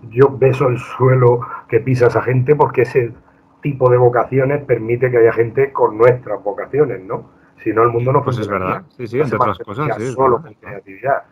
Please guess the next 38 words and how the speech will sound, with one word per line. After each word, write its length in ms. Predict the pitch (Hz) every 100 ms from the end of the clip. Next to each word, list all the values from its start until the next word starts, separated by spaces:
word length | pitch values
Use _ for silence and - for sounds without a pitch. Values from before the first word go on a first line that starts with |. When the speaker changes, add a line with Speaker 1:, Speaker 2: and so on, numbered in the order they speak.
| _ _ -
Speaker 1:
Hace 180 | -
falta 500 | 117 123 123 131 135 - _ _ 113
muchísimas 540 | 110 - 113 107 104
más 160 | 92 -
cosas, 320 | 139 127 92
¿no? 280 | 98 - - _ _ -
De 80 |
hecho, 280 | 110 131 127 110
no 400 | 107 107 123 120
todo 200 | 110 104
el 60 |
mundo 200 | 110 107
vale 200 | 107 135
para 240 | - 98 98
cada 260 | 98 90
cosa, 300 | - 123 110
¿no? 160 | 101 - _ _ _ _
Y 180 | 123 120
yo 140 | 117
creo 160 | 113 120
que 80 | 123
es 80 | 123
súper 420 | - 151 131 107
importante 560 | 98 98 - 117 107
que 100 | 101
la 100 | 98
gente 240 | 95 101 107
esté 180 | - 113
contenta 460 | 113 92 123 123
con 140 | 92 92
su 100 | 92
trabajo 400 | 90 117 - 90
y 40 |
disfrutando. 560 | - - 87 117 107 82
Si 80 | 90
no, 460 | 90 95 131 117 98 98
no, 600 | 107 101 98 95 92 - _ _ _ _
es 120 | -